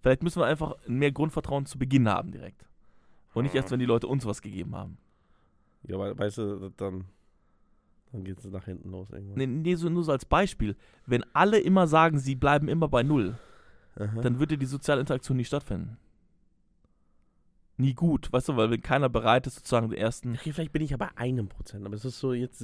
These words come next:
Speaker 2: jetzt, jetzt los, fang mal an. Und dann, dann wird halt so Wertung, dann kriegst du mal ein Plus, kriegst ein Minus. Ist so ein Schlagabtausch. Manche haben mehr Plus, manche haben mehr Minus am Ende.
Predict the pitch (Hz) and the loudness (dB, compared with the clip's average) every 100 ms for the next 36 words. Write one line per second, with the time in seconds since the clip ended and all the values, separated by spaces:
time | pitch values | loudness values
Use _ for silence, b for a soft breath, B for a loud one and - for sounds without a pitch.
0 | 113 104 113 131 113 - 113 107 107 - | -6 -6 -8 -8 -8 -6 -4 -2 -2 -6
1 | - - - - 110 110 107 90 95 95 | -18 -20 -20 -8 -4 -2 -2 -4 -6 -6
2 | 104 107 107 113 110 117 127 123 127 127 | -4 0 0 0 0 -2 -2 0 2 0
3 | 147 147 170 170 104 101 101 104 123 - | -2 0 0 0 -2 -2 -2 -6 -8 -6
4 | 123 131 139 143 180 175 143 - 117 - | -2 2 2 2 -2 -2 -4 -6 -6 -6
5 | 120 143 170 123 98 B B 123 - 147 | -6 -2 0 -2 -4 B B -6 0 0
6 | 143 151 156 180 113 - 92 90 90 B | 0 0 0 0 -4 -4 -6 -6 -8 B
7 | B 110 113 135 127 151 151 - 147 147 | B -2 0 2 2 4 2 4 2 2
8 | 139 127 139 135 151 165 214 240 110 107 | 2 2 0 0 0 2 2 2 0 -2
9 | 98 85 78 | -6 -8 -10